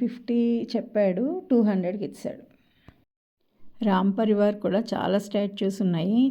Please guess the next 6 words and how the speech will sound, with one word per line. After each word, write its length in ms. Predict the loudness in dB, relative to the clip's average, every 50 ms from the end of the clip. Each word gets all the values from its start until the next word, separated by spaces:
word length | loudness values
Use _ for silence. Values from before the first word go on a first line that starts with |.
| 2 0
చాలా 200 | 0 2 2 0 0 0
చాలా 200 | 0 0 0 -2 -2 -2
బాగున్నాయి. 420 | -2 0 0 0 0 0 -2 -2 -4 -6 -10 -14 -20 _ _ _ _ _ _ 2
ఇంకా 300 | 2 4 4 4 2 2 2 0
బుద్ధుడు, 480 | 0 0 0 2 2 2 4 4 2 2 2 2 2 2
లాఫింగ్ 420 | 0 0 0 -2 -2 0 0